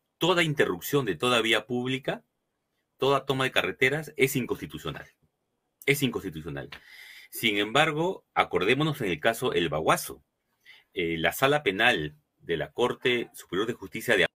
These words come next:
Amazonas declara que la toma de carretera que hicieron los indígenas en El Baguazo en el dos mil once, eh, tenía por finalidad llamar la atención sobre una preocupación,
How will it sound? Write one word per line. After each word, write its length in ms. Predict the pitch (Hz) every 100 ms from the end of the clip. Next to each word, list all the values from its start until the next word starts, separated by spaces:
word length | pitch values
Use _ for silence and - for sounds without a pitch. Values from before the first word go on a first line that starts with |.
| -
Amazonas 640 | 78 76 - 101 131 175 - - _ -
declara 840 | 90 98 - 117 127 135 147 - _ _ _ _ _ -
que 360 | 120 135 151 - -
la 420 | 98 90 82 - _ _ -
toma 240 | 143 180
de 100 | 165
carretera 560 | - 85 82 123 101 90
que 100 | 85
hicieron 380 | 101 127 131 135
los 200 | 101 82
indígenas 640 | 80 101 - 98 - - _ _ _ -
en 160 | 85
El 120 | 80
Baguazo 360 | 76 78 104 113
en 80 | 90
el 80 | 80
dos 140 | 78
mil 160 | 98 90
once, 380 | 90 - 151 - _ _ - - - _ - - _
eh, 280 | - 95 82
tenía 400 | - 104 127 147
por 160 | 147 110
finalidad 560 | 120 101 92 92 117 127
llamar 320 | 104 101 123
la 80 | 135
atención 480 | 98 87 120 127
sobre 300 | 135 98 87
una 240 | 107 127 131
preocupación, 880 | 92 82 82 76 73 123 104 71